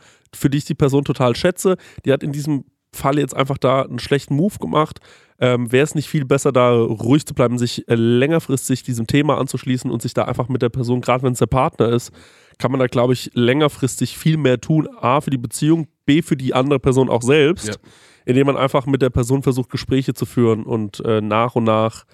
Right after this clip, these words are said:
Speaker 1: ihr zu erklären. Ich hab da auch ein bisschen blöd gehandelt. Ich find's gar nicht so ein cooles Verhalten von mir,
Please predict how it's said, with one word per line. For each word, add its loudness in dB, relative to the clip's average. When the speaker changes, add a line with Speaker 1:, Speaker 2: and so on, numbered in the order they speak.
Speaker 1:
ihr 2
zu -2
erklären. 0
Ich -4
hab -2
da 2
auch 0
ein -4
bisschen -6
blöd 0
gehandelt. -2
Ich -12
find's -2
gar 0
nicht -2
so -6
ein -4
cooles -4
Verhalten -2
von -6
mir, -4